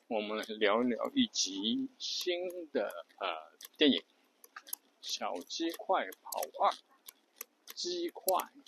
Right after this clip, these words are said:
新时代》。呃，《小鸡快跑》是，第一集的话是二零零零年的作品，那个时候是，出来的时候是非常引人注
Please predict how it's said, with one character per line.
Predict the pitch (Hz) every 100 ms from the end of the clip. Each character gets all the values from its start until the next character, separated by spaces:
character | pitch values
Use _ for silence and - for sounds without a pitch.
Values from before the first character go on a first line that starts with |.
| - _ _ -
新 | - - 170 170
时 | 147 - - 120
代》。 | - - - _ - - _ - _ _ _ _ _ _ _ _
呃， | - 147
《小 | 139 117
鸡 | 139
快 | 208 269
跑》 | 233 101 90
是， | - - - 311 359 _
第 | 208
一 | 190 220 254
集 | 220 - 214
的 | 120
话 | - 123 107
是 | 95 - 120 117 -
二 | 165 147
零 | 131 120 123 131 139
零 | 135 135 143 - - - -
零 | 123 127 220
年 | 190 123 123
的 | 127 104 95 - - - _ _ _
作 | - 147
品， | 117 - _ _ _ _ _ _ _ _ _ -
那 | 160
个 | 151
时 | - 135
候 | 127 147 135 120
是， | - - 139 127 120 120 117 _ _ _ - _ _ _
出 | - 160
来 | 160
的 | 147
时 | - 147
候 | 139
是 | 135 143
非 | - 180
常 | - 127 123 131
引 | 127 98
人 | 101 107 127
注 | -